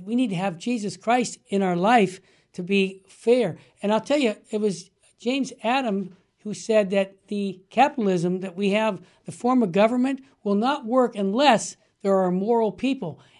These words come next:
And see, with immorality being bright, look at the grocery stores, Jesse. I, I was at one of the stores the other day, and their, their shelf was cleaned out. And I said, "What happened?" They said, "Well, whenever you see the shelf like that cleaned out,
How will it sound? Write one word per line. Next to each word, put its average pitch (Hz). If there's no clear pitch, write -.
And 202
see, 214
with 196
immorality 254
being 196
bright, 220
look 330
at 370
the -
grocery 262
stores, 190
Jesse. 208
I, 240
I 240
was 233
at 254
one 254
of 254
the 226
stores 262
the 226
other 214
day, 233
and 214
their, 185
their 185
shelf 262
was 185
cleaned 233
out. 254
And 254
I 202
said, 208
"What 269
happened?" 330
They 240
said, 233
"Well, 214
whenever 262
you 277
see 285
the 240
shelf 233
like 254
that 254
cleaned 247
out, 247